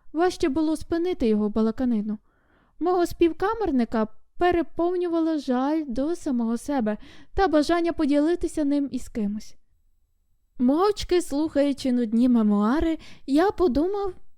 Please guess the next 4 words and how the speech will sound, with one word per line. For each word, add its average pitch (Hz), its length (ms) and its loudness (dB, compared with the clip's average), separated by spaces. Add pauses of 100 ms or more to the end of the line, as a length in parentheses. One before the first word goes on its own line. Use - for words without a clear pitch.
(160)
що 320 400 -2
історійка 285 1000 -2
Віллі 269 400 0
брудненька. 226 840 -2